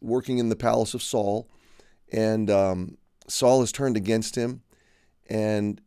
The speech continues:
there's kinda two things coming against David. First of all, Saul's wicked heart of,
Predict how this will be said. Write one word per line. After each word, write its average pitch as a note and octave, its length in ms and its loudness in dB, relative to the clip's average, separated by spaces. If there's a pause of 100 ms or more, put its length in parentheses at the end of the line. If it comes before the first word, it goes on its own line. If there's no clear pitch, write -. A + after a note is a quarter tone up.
(160)
there's A#2+ 240 0
kinda C#3+ 240 2
two F3 220 -2
things C3 260 0
coming B2+ 220 0
against A2 280 -2
David. A2 280 0
First - 240 -6
of A2+ 80 -6
all, A2 100 2
Saul's A#2+ 420 2
wicked A#2 320 0
heart B2 380 -2
of, G2+ 180 -10